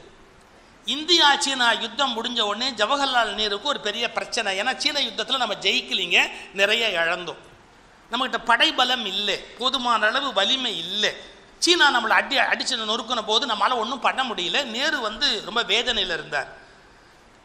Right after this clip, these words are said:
தளபதிகளை கூப்பிட்டு பேசின உடனே சொல்றாங்க, "புதிய ஆயுதங்கள் வாங்கணும், தளவாடங்கள் வாங்கணும்"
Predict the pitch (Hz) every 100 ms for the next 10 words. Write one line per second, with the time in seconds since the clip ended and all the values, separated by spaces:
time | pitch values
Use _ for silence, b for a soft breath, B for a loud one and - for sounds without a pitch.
0 | - 240 330 330 285 247 - 262 - 247
1 | 247 262 254 214 226 240 208 196 190 254
2 | 240 175 - - 285 339 330 202 220 262
3 | 240 226 196 170 180 202 180 175 165 180
4 | 208 233 208 180 165 160 165 175 160 165